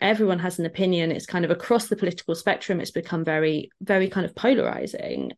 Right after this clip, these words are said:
And I think a lot of things that are happening in British society and culture today,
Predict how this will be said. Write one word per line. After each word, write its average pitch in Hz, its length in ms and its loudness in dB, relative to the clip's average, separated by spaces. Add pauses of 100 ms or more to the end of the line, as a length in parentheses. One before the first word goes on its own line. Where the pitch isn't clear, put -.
(180)
And 226 100 4
I 226 80 6
think 240 300 2
a 247 60 8
lot 220 120 2
of 208 80 -2
things 208 220 0
that - 120 -4
are 190 60 -2
happening 208 380 -2
in 185 100 0
British 185 600 -4 (360)
society 190 460 2
and 190 80 0
culture 294 300 0
today, 175 460 -2